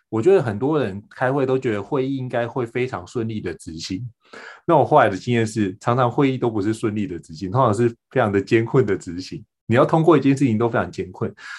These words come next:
所以我觉得反过头来思考，是：我如何让我的提案能够更加的周全，然后让我的提案可以更加通过率可以提升。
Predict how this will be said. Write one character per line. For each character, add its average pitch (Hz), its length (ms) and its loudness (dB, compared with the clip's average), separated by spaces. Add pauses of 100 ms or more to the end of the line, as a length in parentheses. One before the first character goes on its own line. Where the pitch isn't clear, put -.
(120)
所 202 100 4
以 208 60 8 (140)
我 107 100 4
觉 165 160 6
得 131 160 2 (180)
反 107 160 0
过 165 120 4
头 151 80 4
来 120 80 2
思 135 120 -4
考， 107 160 0
是： 127 140 0
我 110 240 2
如 113 180 2
何 127 160 2
让 127 160 -2
我 101 80 -2
的 92 120 -4
提 - 280 -10
案 113 140 2
能 95 160 -8
够 107 160 0
更 110 300 -4
加 98 200 -4
的 92 320 -8 (120)
周 117 300 2
全， 92 380 -10 (400)
然 110 120 2
后 147 100 6
让 151 140 6
我 104 80 2
的 101 80 2
提 98 260 -2
案 113 160 2
可 110 160 -2
以 92 80 0
更 117 240 0
加 107 160 0
通 113 260 -4
过 113 220 0
率 104 140 -2
可 92 120 -10
以 85 100 -10
提 - 220 -20
升。 78 360 -10